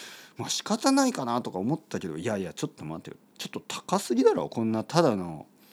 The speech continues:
生地。<laughs> こんなただの生地で、なんでこんな高いの？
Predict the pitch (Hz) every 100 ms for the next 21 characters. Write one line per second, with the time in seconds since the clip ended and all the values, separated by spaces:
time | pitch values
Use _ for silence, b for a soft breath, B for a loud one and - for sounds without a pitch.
0 | b b _ _ _ _ _ - 135 90
1 | - B B B B - - - - -
2 | - - 139 131 180 151 98 - 120 101
3 | 69 71 95 131 - - - - 175 -